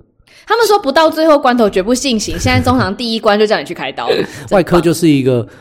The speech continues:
Speaker 2: 能够把问题切除就解决问题的相对因果关系比较简明的科别。
Speaker 1: 然后第二个理由是因为亚历山大三世下令神职人员跟僧侣进行，停止进行放血，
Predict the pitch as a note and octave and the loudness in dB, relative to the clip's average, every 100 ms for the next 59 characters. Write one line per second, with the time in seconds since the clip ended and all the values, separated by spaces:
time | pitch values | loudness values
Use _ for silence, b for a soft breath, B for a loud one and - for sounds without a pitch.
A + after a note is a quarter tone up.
0 | b b b D3 D#3 D#3 C3 E3 C3 A#2+ | b b b 2 4 4 6 6 4 4
1 | D3+ C3+ B2 D3 A#2 A#2 B2+ C#3 A2 G#2 | 4 4 2 2 2 2 4 4 2 -2
2 | G#2+ - E3 C#3+ D#3 E3+ D#3 G2+ b b | -2 -4 -4 -2 0 4 4 2 b b
3 | b b b _ - F#3 G3 B2 G2+ C3+ | b b b _ 0 2 4 4 4 2
4 | C#3 C#3 B2+ A#2 A#2+ - G#2 F2+ E2+ F#2+ | 2 0 0 2 2 2 2 0 -2 0
5 | G2+ G#2 G2 D2 D2 - G3 C#4 C#4+ F#4+ | 2 2 0 -4 -8 -12 -4 -2 -2 -2
6 | C4 G3+ F3 F3 A#3+ A#3 A#3 G3 - - | -2 -4 -4 -6 -6 -4 -2 -4 -8 -10
7 | F3 B3+ A#3+ G#3+ A#3 G#3 G#3 F#3+ G3+ G#3 | -8 -6 -6 -4 -4 -4 -4 -8 -8 -10
8 | F#3+ C4 F#3+ E3+ G3+ E3 - E3+ G3 F#3+ | -8 -6 -4 -4 -6 -8 -10 -8 -8 -10
9 | D#3 E3 D3+ F3 F3+ - F#3 E3 - A#3 | -10 -10 -10 -10 -10 -8 -8 -10 -10 -10
10 | E3 D#3+ - - G3+ C#4 A3 D#3+ A#3+ F3+ | -10 -12 -10 -4 0 0 -4 -6 -6 -6
11 | E3 A3 E3 - - | -6 -6 -6 -8 -14